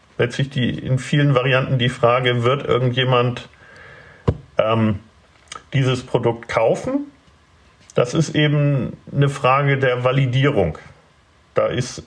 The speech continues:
an sich Handwerk gefragt, dass man mit vielen möglichen Interessenten spricht, halt auch aus diesen Gesprächen lernt und dann eben zunehmend auch dokumentiert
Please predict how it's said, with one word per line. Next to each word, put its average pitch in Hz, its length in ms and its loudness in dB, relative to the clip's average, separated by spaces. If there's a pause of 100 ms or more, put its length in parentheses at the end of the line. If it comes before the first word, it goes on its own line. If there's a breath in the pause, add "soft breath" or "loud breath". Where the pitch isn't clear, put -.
an 120 200 0
sich 170 240 -2
Handwerk 190 420 0
gefragt, 175 500 -2
dass 151 200 -2
man 147 180 2
mit 143 160 0
vielen 151 560 2
möglichen 147 440 0
Interessenten 131 760 -2
spricht, - 720 -4 (480 loud breath)
halt 139 180 0
auch - 220 0
aus 147 260 -2
diesen 147 320 0
Gesprächen 139 640 0
lernt 139 640 0 (720 loud breath)
und 147 240 -2
dann 143 240 -2
eben 147 560 0 (180)
zunehmend 156 720 0
auch 135 240 -2
dokumentiert 156 1200 0